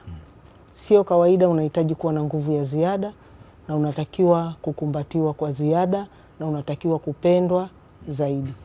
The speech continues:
Speaker 2: Kinyume cha hapo itakuwa ngumu sana.
Speaker 1: Mhm.
Speaker 2: Lakini nilitetereka hapo mwanzo, nilikutana na madaktari wazuri,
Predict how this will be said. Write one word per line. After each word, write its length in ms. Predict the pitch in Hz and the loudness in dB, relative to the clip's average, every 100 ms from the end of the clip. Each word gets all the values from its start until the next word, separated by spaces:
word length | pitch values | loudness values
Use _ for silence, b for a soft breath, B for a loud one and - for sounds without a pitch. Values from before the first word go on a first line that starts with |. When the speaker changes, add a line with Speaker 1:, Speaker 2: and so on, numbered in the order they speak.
| B B | B B
Speaker 2:
Kinyume 360 | - 160 170 165 | 0 2 2 0
cha 160 | - 160 | -2 -4
hapo 220 | 170 160 | -4 -6
itakuwa 360 | - 139 156 | -8 -8 -6
ngumu 300 | 143 139 143 | -6 -6 -8
sana. 300 | 135 - 135 | -10 -14 -18
Speaker 1:
Mhm. 260 | 135 92 78 73 B B B - | -16 -14 -14 -16 B B B -8
Speaker 2:
Lakini 880 | 147 185 190 190 185 185 180 180 175 - - - _ _ - - _ - | -2 2 4 4 2 2 0 -4 -8 -18 -20 -20 _ _ -20 -20 _ -4
nilitetereka 840 | 156 151 143 151 170 170 247 - | 0 0 0 0 2 6 4 4
hapo 260 | 185 170 165 | -4 -4 -4
mwanzo, 560 | 151 160 175 185 185 190 180 - - - _ - | -6 -4 -2 -2 -2 -6 -8 -20 -20 -20 _ -18
nilikutana 840 | 156 139 - 143 - 185 208 202 190 | -12 -10 -10 -12 -4 -2 -2 -4 -4
na 100 | 151 | -4
madaktari 640 | 147 151 147 - 175 170 | -4 -6 -6 -8 -6 -4
wazuri, 640 | 156 147 139 208 220 214 | -4 -4 -2 2 2 0